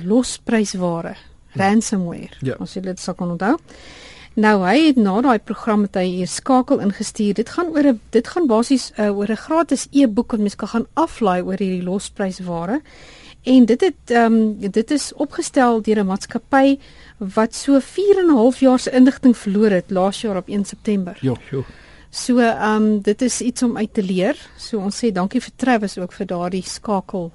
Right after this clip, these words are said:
Speaker 1: wat hy aangestuur het. Dis ook 'n baie lang skakel, so ek gaan hom nie probeer nie.
Speaker 2: Ja, kry dit gerus op ons webwerf R S G punt C O punt Z A.
Speaker 3: En hier is Rian weer terug.
Speaker 1: Ja, Rian het weer 'n wenk ingestuur. Hy sê hy stuur graag gratis S M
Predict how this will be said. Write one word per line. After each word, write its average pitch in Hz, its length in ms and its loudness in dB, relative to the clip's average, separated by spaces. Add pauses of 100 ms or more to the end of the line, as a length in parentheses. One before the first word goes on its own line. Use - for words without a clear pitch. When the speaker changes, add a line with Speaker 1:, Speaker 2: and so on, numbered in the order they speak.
(120)
Speaker 1:
wat 185 160 -10
hy 196 60 -4
aangestuur 202 380 -2
het. 196 120 0
Dis - 180 -2
ook 247 200 -2
'n 185 80 -2
baie 185 280 0
lang 180 300 -2
skakel, 196 560 -4
so - 180 -8
ek 180 160 -6
gaan 190 200 -6
hom 190 120 -2
nie 190 80 -6
probeer 185 420 -12
nie. 202 240 -12
Speaker 2:
Ja, 135 240 -2
kry 135 200 -4
dit 135 160 -2
gerus 131 280 -4
op 120 120 -8
ons 120 280 -2
webwerf 110 400 -4
R - 220 -8
S - 80 -6
G 190 320 -2
punt - 260 -4
C 113 140 -4
O 107 340 -6 (200)
punt 104 200 -6
Z 104 40 -8 (200)
A. 76 180 -12 (460)
Speaker 3:
En 143 120 4
hier 156 140 6
is 143 120 0
Rian 151 320 -4
weer 117 220 -8
terug. - 340 -16 (880)
Speaker 1:
Ja, 208 240 -2
Rian 226 240 4
het 269 160 4
weer 247 140 4
'n 233 60 0
wenk 262 200 4
ingestuur. 277 340 0
Hy 202 120 0
sê 233 140 -4
hy 220 80 0
stuur 247 260 0
graag 214 280 -6
gratis 220 520 -6
S 269 200 -4
M 262 100 4